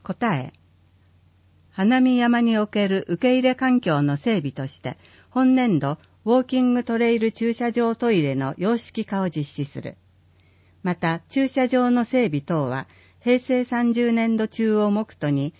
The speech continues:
地域の皆様と協議を行いながら策定する、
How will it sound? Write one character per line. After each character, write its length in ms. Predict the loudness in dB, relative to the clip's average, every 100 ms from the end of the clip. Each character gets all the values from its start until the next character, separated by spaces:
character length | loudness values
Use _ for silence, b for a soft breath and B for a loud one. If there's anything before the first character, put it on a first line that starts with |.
| b b -2
地 200 | 0 0
域 140 | 0
の 140 | 2
皆 240 | 2 2 0
様 260 | 0 -2
と 200 | 0 -4
協 240 | -2 0 2
議 160 | 2
を 200 | 0 -2
行 140 | -2 0
い 240 | 0 0
な 140 | 0 0
が 100 | 0
ら 120 | -2
策 260 | -6 -10 -6
定 240 | -4 -4
す 180 | -4 -6
る、 200 | -6